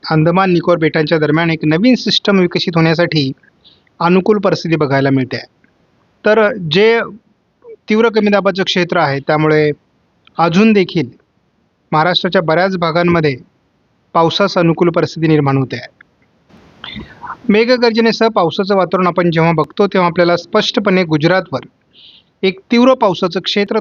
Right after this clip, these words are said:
तयार झाल्याचं या ठिकाणी स्पष्ट जाणवतंय आणि एक तीव्र कमी दाबाचं क्षेत्र येथे विकसित आहे. थोडं उत्तर महाराष्ट्र आणि विदर्भाच्या काही पश्चिमी भागात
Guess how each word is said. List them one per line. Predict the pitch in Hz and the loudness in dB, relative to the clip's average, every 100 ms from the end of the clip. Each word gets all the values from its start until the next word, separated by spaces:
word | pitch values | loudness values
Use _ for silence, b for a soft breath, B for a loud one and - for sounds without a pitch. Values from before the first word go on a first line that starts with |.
| 196 | 0
तयार | 170 | 0
झाल्याचं | 160 160 165 - 185 208 | 0 0 0 0 0 2
या | 165 160 | 0 0
ठिकाणी | 170 170 170 180 | -2 -2 0 -2
स्पष्ट | - 175 - 180 | -4 -2 0 0
जाणवतंय | 156 151 156 151 254 - _ _ _ _ _ _ _ _ _ _ _ _ _ _ - | 0 2 0 0 -2 -6 _ _ _ _ _ _ _ _ _ _ _ _ _ _ -6
आणि | 165 170 180 | 0 2 2
एक | 175 165 - | -2 -8 -2
तीव्र | 214 233 | 2 4
कमी | 226 190 | 2 0
दाबाचं | 185 180 180 170 | 2 2 0 -2
क्षेत्र | - 175 170 | -2 0 0
येथे | 160 170 | 0 0
विकसित | 147 180 - 190 | -2 -2 0 2
आहे. | 208 - _ _ _ _ _ _ - _ - | 0 -2 _ _ _ _ _ _ -20 _ -4
थोडं | 202 208 | 2 2
उत्तर | 196 - 240 | 2 0 2
महाराष्ट्र | 220 202 220 - 226 | 2 2 0 -2 0
आणि | 214 | 0
विदर्भाच्या | 185 185 190 190 202 | 0 0 0 -2 -2
काही | 196 185 196 190 - | -2 -2 -2 -6 -6
पश्चिमी | 170 160 214 226 | -4 -2 0 0
भागात | 180 156 135 | 2 0 -2